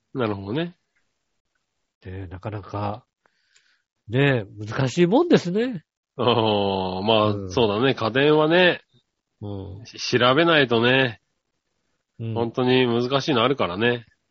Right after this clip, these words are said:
Speaker 2: そうなんですよね。本当、一言、ね、あの、相談していただければ、
Speaker 1: うん。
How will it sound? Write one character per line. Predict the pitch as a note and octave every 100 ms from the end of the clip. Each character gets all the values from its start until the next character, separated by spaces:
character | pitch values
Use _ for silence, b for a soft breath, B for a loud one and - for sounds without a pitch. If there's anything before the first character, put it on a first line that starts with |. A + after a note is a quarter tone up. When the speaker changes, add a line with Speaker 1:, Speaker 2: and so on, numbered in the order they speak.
| - - _
Speaker 2:
そ | A#2
う |
な | A2 F#2+
ん |
で | F#2
す | F#2
よ | G#2
ね。 | A#2 C3+ D3+ D3 _ -
本 | - F3
当、 | C3+ B2 -
一 | - - A3+
言、 | A#3+ F3+ D3 A2 - _ _ _ _
ね、 | D3+ D#3+ C3+
あ | G#2+ G2+
の、 | G2+ G2+ G2+ - - - - _
相 | - A2+
談 | A2+
し | -
て |
い | G#2
た | A2+
だ | G#2+
け | A2+
れ | G#2+
ば、 | F#2 F#2 - _ _ _ _ _
Speaker 1:
う | A#2
ん。 | G#2 F2+ E2 -